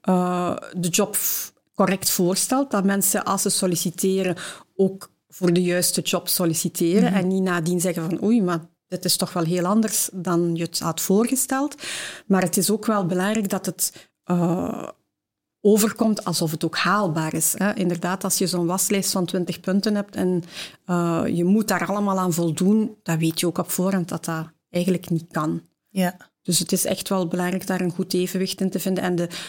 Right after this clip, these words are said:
Speaker 1: dingen die echt belangrijk zijn voor de job te vermelden. Maar er zijn ook een aantal nice to haves.
Speaker 2: Mhm.
Speaker 1: En, eh, je moet zorgen dat je de kandidaten inderdaad niet afschrikt door die waslijst zo lang te maken.
Speaker 2: Is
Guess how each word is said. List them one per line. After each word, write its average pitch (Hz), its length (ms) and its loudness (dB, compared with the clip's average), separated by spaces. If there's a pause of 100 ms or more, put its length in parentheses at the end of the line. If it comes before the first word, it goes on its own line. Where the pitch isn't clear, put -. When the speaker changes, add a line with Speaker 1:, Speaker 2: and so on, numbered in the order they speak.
(140)
Speaker 1:
dingen 175 260 4
die 165 320 -2 (140)
echt - 280 -2
belangrijk 220 420 0
zijn 202 240 2
voor 196 160 -2
de 185 100 -2
job 180 240 -4
te - 120 -6
vermelden. 190 640 0 (360)
Maar 180 160 -2
er 165 140 0
zijn 165 200 2
ook 165 120 -2
een 175 100 0
aantal 180 280 -2
nice 175 440 0
to 170 120 2
haves. 165 580 0 (160)
Speaker 2:
Mhm. 165 120 -12 (340)
Speaker 1:
En, 180 300 4
eh, 175 420 0
je 180 60 -2
moet 175 160 -2
zorgen 180 260 -2
dat 196 120 -2
je 175 80 0
de 160 120 -6
kandidaten 165 640 -4
inderdaad 170 420 -2
niet 170 200 0
afschrikt - 720 -2
door 170 280 -2
die 170 120 -6
waslijst 180 440 0
zo - 200 -2
lang 165 220 -2
te 180 140 -4
maken. 165 420 -6 (120)
Speaker 2:
Is - 440 0